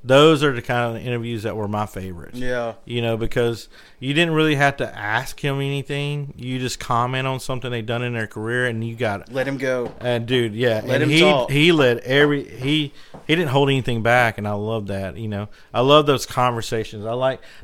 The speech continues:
Speaker 1: that's what I feel like when I listen to this show, is like I'm a fly on the wall. I feel like,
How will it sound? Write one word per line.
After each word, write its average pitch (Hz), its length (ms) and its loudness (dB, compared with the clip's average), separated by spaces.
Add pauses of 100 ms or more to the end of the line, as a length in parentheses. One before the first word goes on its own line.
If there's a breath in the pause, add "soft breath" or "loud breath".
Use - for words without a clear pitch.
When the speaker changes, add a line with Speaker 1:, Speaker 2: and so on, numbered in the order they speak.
Speaker 1:
that's 156 200 6
what 180 140 6
I 135 60 4
feel 160 260 6
like 131 220 4
when 120 100 -2
I 117 40 -2
listen 117 320 -4
to 98 60 -10
this 107 140 -6
show, 110 320 -4
is 101 140 -8
like 98 180 -6
I'm 98 140 -8
a 98 60 -8
fly 110 260 -4
on 113 100 -4
the 107 80 -6
wall. 104 340 -4 (240 loud breath)
I 147 140 6
feel 165 480 4
like, 123 340 2